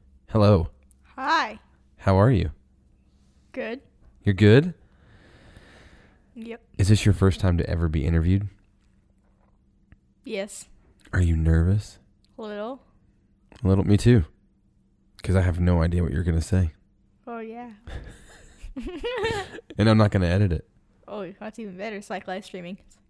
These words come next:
Speaker 1: It is like live streaming. Hashtag the struggle is real?
Speaker 2: Yeah.
Speaker 1: What, what would be the hashtag there?
Speaker 2: I don't know.
Speaker 1: You're the cool kid.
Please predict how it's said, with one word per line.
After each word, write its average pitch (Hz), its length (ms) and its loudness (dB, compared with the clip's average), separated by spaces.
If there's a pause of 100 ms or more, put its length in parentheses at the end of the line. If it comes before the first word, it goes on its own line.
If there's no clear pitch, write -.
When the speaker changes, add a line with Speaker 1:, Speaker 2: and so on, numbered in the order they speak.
(180)
Speaker 1:
It 92 120 2
is 120 160 4
like 95 200 0
live 85 180 2
streaming. 80 480 -2 (480)
Hashtag 87 380 0
the 82 80 -2
struggle 87 460 0
is 85 300 -6 (280)
real? 113 380 2 (1700)
Speaker 2:
Yeah. - 140 -6
Speaker 1:
What, - 100 -10 (120)
what 98 120 0
would 92 160 0
be 87 80 0
the 85 60 2
hashtag 82 500 -2
there? 82 220 -2 (380)
Speaker 2:
I 226 140 -10
don't 214 160 -14
know. 208 180 -14 (1600)
Speaker 1:
You're 98 160 0
the 120 120 2
cool 117 240 2
kid. 101 360 -2